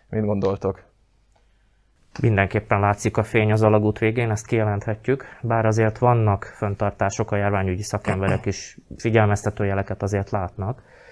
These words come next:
Speaker 1: Meg-, melyek ezek? Mire
Speaker 2: Az
Speaker 1: gondolsz?
Speaker 2: egyik ilyen figyelmeztető jel a reprodukciós szám, a reprodukciós
Speaker 1: Mhm.
Speaker 2: ráta emelkedése.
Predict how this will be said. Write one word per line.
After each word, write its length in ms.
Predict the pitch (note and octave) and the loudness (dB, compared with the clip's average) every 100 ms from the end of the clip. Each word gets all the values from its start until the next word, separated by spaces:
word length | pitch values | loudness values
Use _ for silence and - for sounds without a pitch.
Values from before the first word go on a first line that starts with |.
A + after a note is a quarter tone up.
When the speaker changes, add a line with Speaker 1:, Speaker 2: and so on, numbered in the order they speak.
| - - - | -20 -10 0
Speaker 1:
Meg-, 160 | C3 E3 C3+ | 0 2 0
melyek 240 | C3+ G2 | 0 0
ezek? 280 | G#2+ G#2+ - | -2 -4 -4
Mire 140 | B2+ | -4
Speaker 2:
Az 60 | F#2+ | 0
Speaker 1:
gondolsz? 120 | - D3 | 4 4
Speaker 2:
egyik 100 | C#3+ | 6
ilyen 200 | D3+ C#3+ | 6 4
figyelmeztető 680 | A#2+ C3+ B2+ A2 A2 - A2 | 4 0 0 0 -4 -4 0
jel 240 | G#2 G#2 G2+ | 4 4 4
a 140 | G2 | 2
reprodukciós 1120 | G2+ G#2+ G#2 F#2+ G2 - A2 G#2 - G#2 G2 | 2 0 0 -2 -2 -4 -2 -2 -2 -2 0
szám, 380 | - - G#2 G2 | -2 -2 -2 0
a 40 | G2 | 0
reprodukciós 640 | G2 - F#2+ - F#2+ - | -2 -2 -2 -2 -4 -2
Speaker 1:
Mhm. 100 | G#2 | 2
Speaker 2:
ráta 280 | G2 - F#2+ | 2 0 -2
emelkedése. 720 | F#2+ G2 G2+ G2 G2 G2+ C3 | -2 -4 -4 -4 -2 -2 -4